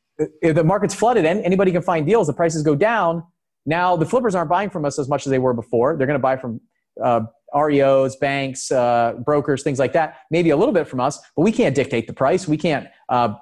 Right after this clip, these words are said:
you know, put, make bidding wars and all this stuff and sell 'em as, uh, like we can right now. So how do we figure that out? So what I did was I asked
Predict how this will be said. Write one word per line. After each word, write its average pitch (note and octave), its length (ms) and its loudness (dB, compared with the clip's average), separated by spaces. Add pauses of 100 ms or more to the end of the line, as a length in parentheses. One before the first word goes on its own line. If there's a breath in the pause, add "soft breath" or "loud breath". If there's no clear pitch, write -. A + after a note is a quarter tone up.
(120)
you C3 100 0
know, A2+ 140 2
put, D#3+ 220 -4
make B2 280 0
bidding C3 300 0
wars C3 280 2
and B2+ 80 -2
all B2+ 120 0
this C3 120 -6
stuff C#3+ 260 -2
and B2+ 100 -8
sell C3 200 0
'em B2+ 120 -4
as, - 160 -8 (120)
uh, A#2+ 200 -6
like B2 160 -4
we C3 100 0
can C3 240 0
right A#2+ 140 -2
now. D3 260 -2 (160 loud breath)
So F#3+ 160 0
how F3+ 300 -2
do G#3+ 80 2
we A3 100 2
figure E3+ 300 2
that D#3 180 2
out? D3+ 220 -2 (400)
So - 380 -2 (640)
what G3 180 0
I A#3+ 100 2
did E3 200 2
was D3+ 120 2
I E3 200 0
asked F3 300 0